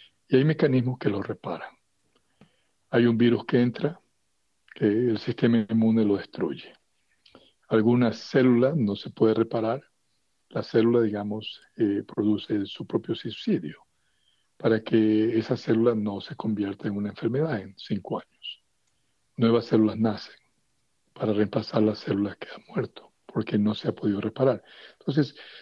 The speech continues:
todos estos mecanismos, eh, permiten que haya balance interno. Entonces, esto, digamos, este, el problema en sí con las enfermedades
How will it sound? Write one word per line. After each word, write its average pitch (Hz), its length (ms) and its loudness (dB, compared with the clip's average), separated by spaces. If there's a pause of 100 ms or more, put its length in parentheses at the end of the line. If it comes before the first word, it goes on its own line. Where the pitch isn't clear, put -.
(120)
todos 220 340 2
estos 147 240 2
mecanismos, 107 880 -2
eh, 107 140 2
permiten 123 580 0
que - 180 -2
haya 104 300 2
balance 104 500 0
interno. - 360 -10 (1160)
Entonces, 104 520 -4
esto, 135 300 2
digamos, 123 560 2
este, 110 880 -4
el 110 100 -8
problema 127 460 2
en 95 80 -8 (320)
sí 113 400 -2 (640)
con 120 160 0
las 110 100 0
enfermedades 110 760 -2